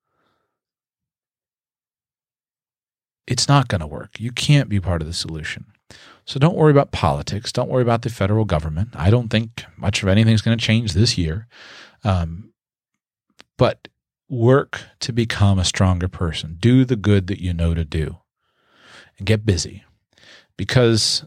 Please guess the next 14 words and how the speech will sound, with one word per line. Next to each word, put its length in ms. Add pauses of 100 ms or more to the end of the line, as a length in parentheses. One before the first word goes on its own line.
who 180
knows 280
if 100
Stockman's 520
right 220
or 100
not, 380
but 180
it 120
sure 240
feels 400
to 100
me 440
like 380